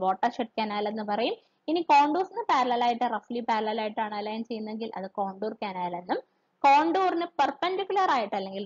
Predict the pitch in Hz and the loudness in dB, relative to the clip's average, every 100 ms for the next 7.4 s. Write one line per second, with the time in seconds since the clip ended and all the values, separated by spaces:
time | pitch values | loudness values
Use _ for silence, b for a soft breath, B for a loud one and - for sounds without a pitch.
0 | 202 202 202 285 294 320 277 254 226 208 | -2 -2 -2 -2 0 2 2 2 -2 -4
1 | - 196 202 196 214 208 202 190 208 214 | -8 -8 -8 -8 -6 -4 -4 -4 -8 -8
2 | 185 185 202 - - 185 196 453 - 170 | -10 -12 -8 -6 -4 -4 -4 -8 -10 -10
3 | - - 190 - 190 170 180 247 254 - | -10 -8 -8 -6 -10 -10 -6 -2 -2 -2
4 | - 220 220 208 214 269 311 415 - 202 | -4 -4 0 0 0 -2 0 -2 -2 -4
5 | 196 - 330 - _ _ _ 208 196 269 | -4 -4 -6 -6 _ _ _ -4 0 2
6 | 302 214 214 294 226 190 - 214 208 220 | 4 2 0 -2 -2 -4 -2 -2 -2 -4
7 | 196 170 170 196 | -4 -4 -4 -2